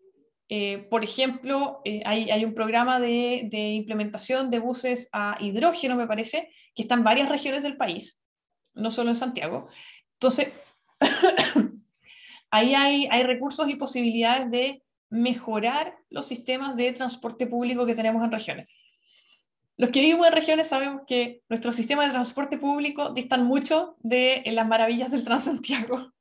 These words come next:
<laughs> en, en cuanto a frecuencia, ¿verdad? Disponibilidad, el tamaño de los buses, etcétera. Pero eso no significa que no podamos ir mejorando, eh, los sistemas que tenemos y encantando a la gente con el uso del transporte público,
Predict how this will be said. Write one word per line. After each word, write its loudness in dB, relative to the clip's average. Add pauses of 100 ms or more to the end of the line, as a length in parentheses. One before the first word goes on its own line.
<laughs> -10
en, 0
en -6
cuanto 0
a 0
frecuencia, 0
¿verdad? -2
Disponibilidad, 0
el -2
tamaño -2
de -2
los -2
buses, -4
etcétera. -8 (960)
Pero 8
eso 6
no 0
significa 0
que -4
no -4
podamos 2
ir -6
mejorando, -2
eh, -6
los -6
sistemas 0
que -4
tenemos 0
y -2 (400)
encantando 2
a 6
la 0
gente -6
con 0
el -4
uso -4
del -2
transporte -4
público, -4